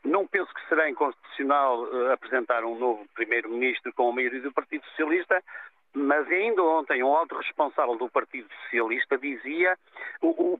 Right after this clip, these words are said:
partido, o, a maioria está podre, o governo está podre. Foi uma pessoa do Partido Socialista, não foi de qualquer outro partido. Portanto, é bom que se tenha isso em atenção. Agora também concordo com o representante, penso, do Partido Socialista, hum,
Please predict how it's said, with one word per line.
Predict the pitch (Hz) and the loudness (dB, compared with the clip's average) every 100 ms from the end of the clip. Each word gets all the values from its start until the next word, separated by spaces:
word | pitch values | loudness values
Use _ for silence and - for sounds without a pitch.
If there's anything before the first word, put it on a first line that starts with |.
| - | 0
partido, | 156 - 175 185 160 | -2 -2 -6 -4 -2
o, | 156 151 | -2 2
a | 151 131 | 2 2
maioria | 190 196 160 147 165 | 0 -2 -2 -2 -2
está | - - 180 - | -2 -2 -2 -4
podre, | 160 151 127 120 | 0 2 2 0
o | 117 | -4
governo | 131 135 156 160 | -2 0 0 -2
está | - 165 | -6 -6
podre. | - 147 139 151 - - - | -4 -2 -2 -2 -8 -12 -2
Foi | 220 233 | -2 0
uma | 233 | 0
pessoa | - - 220 | -2 -2 -2
do | - | 0
Partido | 302 - 208 | -2 -2 -6
Socialista, | - - 214 185 - | -6 -2 2 2 0
não | 147 | -2
foi | - 156 | 0 0
de | |
qualquer | - 151 160 156 | 0 0 0 -2
outro | 156 - | -2 -2
partido. | - - 151 104 | -2 -2 -4 -4
Portanto, | - 135 139 156 - - - | -2 0 0 -4 -6 -8 -2
é | 131 | 0
bom | 113 156 | 0 -2
que | - | -2
se | - | -2
tenha | 143 160 | 0 -2
isso | - | -2
em | 160 | 0
atenção. | 160 165 151 143 110 95 - - - - | 0 0 0 0 0 0 -8 -18 -18 -2
Agora | 147 156 156 156 | 0 2 2 0
também | 156 156 147 | -2 -2 2
concordo | 156 127 147 127 110 107 | 0 2 2 2 0 0
com | 127 123 120 107 | 2 2 2 0
o | 98 | -6
representante, | - 104 117 143 131 - | -6 0 0 0 -2 -4
penso, | 131 127 - _ | -4 -4 -4 _
do | 110 | -6
Partido | - - - - | -6 -6 -12 -20
Socialista, | - 139 131 160 - 170 - - - - | -8 -4 0 -2 2 0 0 -10 -18 -6
hum, | - | -2